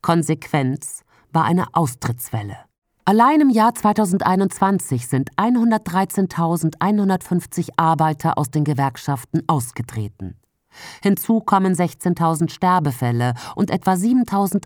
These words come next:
Ausschlüsse. Dem stehen lediglich etwa dreiundneunzigtausend Neueintritte gegenüber. Die Gewerkschaften verlieren also Mitglieder und damit an Schlagkraft. Diese Tendenz ist aber keine neue Erscheinung.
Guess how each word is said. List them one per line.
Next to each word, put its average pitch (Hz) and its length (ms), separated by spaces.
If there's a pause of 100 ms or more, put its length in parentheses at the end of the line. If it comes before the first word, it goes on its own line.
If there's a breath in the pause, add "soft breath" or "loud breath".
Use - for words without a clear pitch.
Ausschlüsse. 117 760 (640)
Dem 160 200
stehen 190 440
lediglich 190 500
etwa 185 260
dreiundneunzigtausend 175 1300
Neueintritte 135 800
gegenüber. 98 680 (760 loud breath)
Die 185 80
Gewerkschaften 185 840
verlieren 190 640
also 147 320
Mitglieder 120 840
und 170 220
damit 160 480
an 170 140
Schlagkraft. 123 880 (920 loud breath)
Diese 247 260
Tendenz 196 760 (200)
ist 143 180
aber 151 180
keine 143 300
neue 165 360
Erscheinung. 107 600